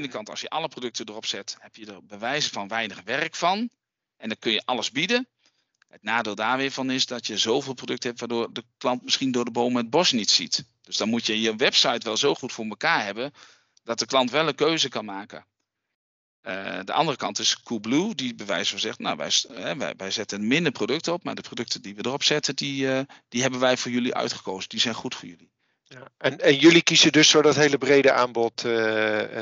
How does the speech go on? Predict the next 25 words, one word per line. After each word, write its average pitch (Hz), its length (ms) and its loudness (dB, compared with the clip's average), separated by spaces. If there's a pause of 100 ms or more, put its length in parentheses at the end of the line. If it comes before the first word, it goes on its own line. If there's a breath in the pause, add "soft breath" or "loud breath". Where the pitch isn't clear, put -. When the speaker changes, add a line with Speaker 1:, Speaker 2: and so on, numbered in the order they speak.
(200)
Speaker 1:
eh, - 140 -6
en, 123 140 -4
en 123 360 -4 (120)
nemen 131 300 4
die 131 340 2
consument 135 580 4
mee 135 540 6 (320)
of - 180 -6
dat 127 200 4
bedrijf 127 840 2
in, 127 360 -4
in, 127 280 -6
zeg - 220 0
maar, 127 120 -6
zijn 120 200 -2
keuze, 113 760 -2
eh, 113 140 -8
hoe 120 160 -8
die 117 100 -10
zijn 117 120 -6
keuze 110 320 -4
maakt? 101 360 -10 (640)
Speaker 2:
Eh, 139 400 2
ja, 120 160 4 (140)
wij, 135 260 2